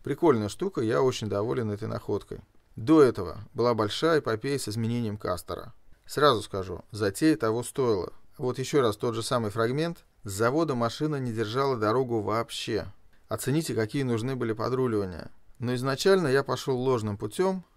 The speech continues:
решил пересверлить шаровые опоры по шаблону. Стоил он всего пятьсот рублей, но подвела инструкция, которая умалчивала о куче разных нюансов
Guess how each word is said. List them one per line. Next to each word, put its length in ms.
решил 320
пересверлить 540
шаровые 360
опоры 320
по 120
шаблону. 600
Стоил 360
он 100
всего 240
пятьсот 380
рублей, 420
но 140
подвела 420
инструкция, 500
которая 380
умалчивала 580
о 40
куче 320
разных 360
нюансов 500